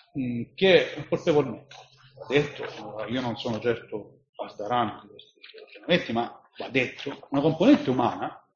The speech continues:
che, a dispetto dei meriti, è stata spesso ignorata o sottovalutata o non ha avuto la giusta considerazione. Quindi, eh, uno specifico di qualità e di impegno,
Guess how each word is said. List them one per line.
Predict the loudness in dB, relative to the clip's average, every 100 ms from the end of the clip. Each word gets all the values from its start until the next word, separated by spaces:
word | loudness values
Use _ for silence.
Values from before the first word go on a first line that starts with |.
| -20 -20 -20 -20 -20 _ _
che, | 6 8 6 0 -16 _
a | 0
dispetto | 2 2 6 6 6
dei | 6
meriti, | 6 4 -2 -8 -12 -14 _
è | -4
stata | 0 0
spesso | 0 -4 -10 -12 -16 -10
ignorata | -4 -2 0 2 0 -2 -12
o | -8
sottovalutata | -8 -4 -2 -2 -4 -8 -14 -6
o | -2
non | 2
ha | 2
avuto | 0 -4 -2
la | -2
giusta | -2 -4 -4 -4
considerazione. | -4 -8 -14 -18 -20 -20 -20 -20 -4
Quindi, | 2 2 0
eh, | -10 _ _ _ _ _ _ _ _ _ -12 -10 -10 -12 _
uno | 0 0
specifico | 2 2 2 -4 -8 -18 -20 _ _ _ _ _ _ _ _ _ _ _ _ _ _
di | 0
qualità | 2 4 6 6 4 -8 -14
e | -2
di | 0
impegno, | 6 8 8 2